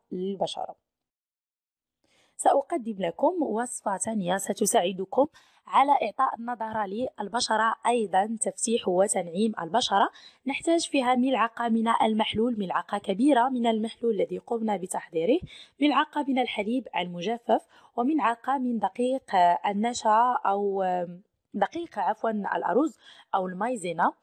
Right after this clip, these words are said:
سنقوم بمزج ملعقة من المحلول كما تلاحظون مع نشا الذرة أو المايزينا وملعقة من الحليب المجفف. نقوم بمزج هذه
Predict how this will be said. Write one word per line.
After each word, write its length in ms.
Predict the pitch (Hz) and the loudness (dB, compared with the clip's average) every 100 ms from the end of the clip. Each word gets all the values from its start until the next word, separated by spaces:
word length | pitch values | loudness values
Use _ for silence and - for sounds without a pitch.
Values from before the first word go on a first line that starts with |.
| _ _ _ _ _ | _ _ _ _ _
سنقوم 680 | - 233 233 285 302 262 | -4 -2 0 0 2 0
بمزج 760 | 208 226 214 208 233 202 - 196 | 0 2 2 2 -4 -4 -2 -2
ملعقة 540 | 190 220 226 233 226 | 0 2 2 2 0
من 180 | 220 208 | 2 2
المحلول 600 | 208 196 185 - 196 262 | 0 -2 -4 -4 -2 -2
كما 260 | - 190 185 | -4 -8 -8
تلاحظون 720 | - 185 175 175 190 240 220 | -6 -6 -6 -2 4 4 2
مع 460 | 160 160 202 - - - | 0 2 2 2 -2 -8
نشا 320 | 202 - 233 202 | -6 -2 0 0
الذرة 360 | 170 196 233 233 | -2 -2 0 0
أو 220 | 214 175 | -2 -4
المايزينا 600 | 180 226 190 185 180 262 _ _ _ _ | -6 -6 -6 -4 -2 -2 _ _ _ _
وملعقة 640 | - 254 269 269 254 262 254 | 2 2 2 -4 -10 -4 -4
من 200 | 233 214 | -2 -2
الحليب 800 | 214 - 190 - 185 208 233 190 - - | -2 -2 -4 -4 -4 -2 -4 -4 -4 0
المجفف. 960 | 233 262 220 190 170 170 - 226 311 _ _ _ _ - | 0 2 0 -2 -4 -4 0 0 0 _ _ _ _ -10
نقوم 280 | 214 285 269 | 0 2 2
بمزج 440 | 240 240 214 202 | 0 0 -2 -4
هذه 640 | 185 240 - 208 220 226 | -2 -2 -2 -4 -2 0